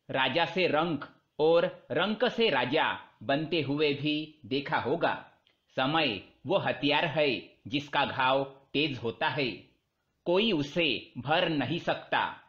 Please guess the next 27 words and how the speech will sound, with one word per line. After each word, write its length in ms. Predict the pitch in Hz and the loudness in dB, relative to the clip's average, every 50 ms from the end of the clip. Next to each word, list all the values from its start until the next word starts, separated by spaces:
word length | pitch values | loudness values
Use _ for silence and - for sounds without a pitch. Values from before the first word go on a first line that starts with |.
| _ _ _ _ _ _ _ _ | _ _ _ _ _ _ _ _
पर 560 | 151 151 156 151 135 117 107 - - - _ _ | 2 2 4 4 4 2 -2 -4 -8 -16 _ _
हम 220 | 151 185 220 240 | 0 0 2 2
कैसे 420 | 240 - 190 170 165 - - 196 190 | 2 2 0 0 0 0 0 0 0
जान 300 | 127 120 127 123 147 160 | 2 0 0 0 0 -2
सकते 440 | 151 - 165 147 - - - 160 151 | -2 -4 -4 -4 -4 -4 -4 -2 0
हैं 420 | 143 147 143 131 113 95 - - - _ _ _ | 2 2 2 2 0 -2 -6 -10 -18 _ _ _
कि 100 | - 165 | -4 -4
हमारे 640 | 143 110 120 123 131 143 147 147 143 127 104 90 - - _ _ - | -2 -2 -2 0 2 2 2 2 2 0 -2 -6 -10 -18 _ _ -2
समय 260 | 170 175 196 233 233 | 0 0 2 0 0
चक्र 380 | 233 - - - - 180 175 165 | 0 0 -2 0 2 0 0 2
का 160 | 165 180 156 | 2 0 0
दौर 680 | 120 107 135 147 151 143 120 104 92 - - _ _ - | 2 4 4 4 4 4 2 0 -4 -10 -16 _ _ -2
कैसा 760 | 131 135 143 143 - - 151 143 143 143 139 - - - _ - | 0 0 0 -2 0 0 2 2 2 2 0 -4 -12 -18 _ -2
होने 300 | 143 160 180 190 202 165 | -2 0 0 0 0 0
वाला 280 | 123 117 113 127 151 | 0 0 0 0 -2
है? 480 | 151 - - 139 127 107 92 - - _ _ _ _ _ _ _ _ | -2 0 0 0 0 -2 -4 -8 -14 _ _ _ _ _ _ _ _
समय 440 | _ - 170 165 175 196 226 247 247 | _ -2 0 0 2 4 4 2 2
हमारे 480 | 175 135 139 131 143 147 151 170 175 151 | 2 0 0 0 2 2 4 4 2 2
लिए 640 | 131 131 131 139 156 151 131 98 - - - _ _ | 2 2 2 4 4 4 2 2 -2 -8 -16 _ _
खुशियों 540 | - - 151 143 - 185 185 175 180 180 175 | -6 -6 -6 -4 -2 0 2 4 4 2 0
के 380 | 143 - 180 175 170 143 - - - - | -2 0 0 0 0 0 -4 -8 -14 -4
द्वार 260 | 110 143 165 202 220 | 0 2 2 4 2
खोलेगा 720 | - - - 135 127 139 170 160 156 147 120 - - - - _ _ _ _ _ _ _ 123 | 0 -2 -2 0 2 2 2 2 2 2 2 0 -2 -8 -16 _ _ _ _ _ _ _ -4
या 380 | 127 147 151 151 156 156 156 156 - - _ - | 0 2 2 4 4 2 2 0 -4 -12 _ -6
संकट 540 | - 156 147 151 151 - 294 - - - | -4 -2 0 0 2 0 0 -2 -2 -4
के? 260 | - 170 131 104 87 - - _ _ _ _ _ _ _ _ _ _ - | -2 -2 -2 -2 -4 -8 -14 _ _ _ _ _ _ _ _ _ _ 0
ऐसे 680 | 143 143 143 143 143 - 160 139 110 92 - - _ | 2 2 2 0 0 -2 -2 0 0 -2 -6 -12 _